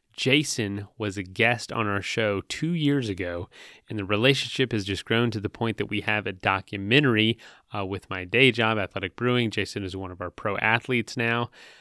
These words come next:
And yeah, kind of crazy story that involves the podcast. But anyway, I'm, I'm gonna be putting on this, um,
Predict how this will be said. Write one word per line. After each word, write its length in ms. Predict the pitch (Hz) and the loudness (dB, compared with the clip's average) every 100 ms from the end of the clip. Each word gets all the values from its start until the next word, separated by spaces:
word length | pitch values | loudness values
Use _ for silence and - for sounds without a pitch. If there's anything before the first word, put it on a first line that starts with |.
| _ _ - | _ _ -6
And 420 | 107 101 101 95 - | -4 -4 -4 -8 -6
yeah, 380 | 107 135 104 90 | 0 2 2 -2
kind 200 | - 139 | -6 -6
of 100 | 135 | -4
crazy 640 | - - 117 131 131 131 117 | -6 -4 -2 0 0 0 0
story 480 | - - 123 123 104 | -2 -4 -2 0 -2
that 100 | 98 | -4
involves 400 | 98 110 110 101 | -2 0 0 -2
the 80 | |
podcast. 540 | - - 113 - 107 - | -6 -6 -6 -2 -2 0
But 120 | 113 | 2
anyway, 280 | 123 131 113 | 2 2 4
I'm, 180 | 113 117 | 2 2
I'm 140 | 120 | 0
gonna 160 | 120 131 | 0 0
be 140 | 123 | 0
putting 260 | - 135 123 | -2 -4 -2
on 120 | 123 | -2
this, 280 | 113 - - - - - - | -2 -2 -8 -16 -20 -20 -8
um, 340 | 98 92 90 | -6 -6 -8